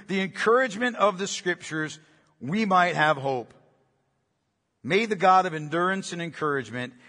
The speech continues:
grant you to live in such harmony with one another, in accord with Christ Jesus, that together you may with one voice glorify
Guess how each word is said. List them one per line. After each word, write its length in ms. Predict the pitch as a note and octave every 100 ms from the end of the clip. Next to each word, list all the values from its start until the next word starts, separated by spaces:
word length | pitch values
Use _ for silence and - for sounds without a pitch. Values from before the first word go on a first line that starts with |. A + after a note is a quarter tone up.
| -
grant 360 | C3+ G3+ A3+
you 320 | F#3+ G#3+ F3+ E3
to 160 | E3
live 260 | E3 G3 F#3+
in 160 | E3
such 360 | D#3 - G#3+ -
harmony 420 | F3+ F3+ D#3+ C#3
with 120 | C3
one 200 | B2 C3
another, 420 | B2+ B2 B2 B2+ C3+ - -
in 100 | E3
accord 560 | E3+ - G#3+ A#3+ A#3+
with 240 | F#3+ A#3 -
Christ 380 | G#3 G#3 G3 -
Jesus, 560 | F#3 E3+ B2+ C3 - - -
that 200 | D3+ F3+
together 720 | E3 D3+ D3+ G#3 F#3 C#3+ C3+ - -
you 320 | - C3 A3+ C4
may 540 | A3+ F3+ D3 C#3 D3 -
with 480 | - C3 D3+ - A#2+
one 380 | D3+ G#3 A3+ A3+
voice 680 | F3+ F3+ D3 G2+ - - - _ _ -
glorify 1080 | - E3 G#3 G#3+ E3 - C#3 B2 A#2+ A#2+